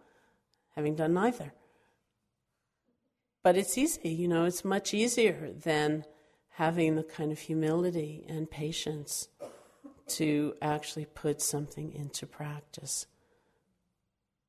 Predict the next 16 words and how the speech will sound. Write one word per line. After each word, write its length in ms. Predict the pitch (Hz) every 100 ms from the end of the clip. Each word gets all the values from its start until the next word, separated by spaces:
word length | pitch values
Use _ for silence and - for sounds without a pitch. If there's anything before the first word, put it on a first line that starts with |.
| _
So 160 | - 170
doubt 480 | 165 180 226 254 -
can 160 | 226
be 100 | 196
very 400 | 185 180 214 254
seductive. 960 | 269 - 220 214 233 - - 160 - - _ _ _ _ _ -
It 120 | 165
can 140 | 170
be 100 | 160
very 260 | 160 175 202
time-consuming, 960 | 208 - 202 220 208 196 - 147 135
and 80 | 180
it's 160 | 190 -
not 260 | 233 277
always 240 | 247 247 233
unreasonable. 880 | 214 202 214 277 269 214 151 143